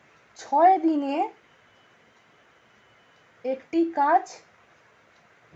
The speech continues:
সম্পূর্ণ করতে পারবে,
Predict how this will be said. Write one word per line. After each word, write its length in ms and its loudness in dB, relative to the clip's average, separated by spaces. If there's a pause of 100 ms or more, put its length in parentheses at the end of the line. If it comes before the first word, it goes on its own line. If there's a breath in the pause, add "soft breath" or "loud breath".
(3750)
সম্পূর্ণ 520 -2 (1700)
করতে 500 -4 (1700)
পারবে, 540 -2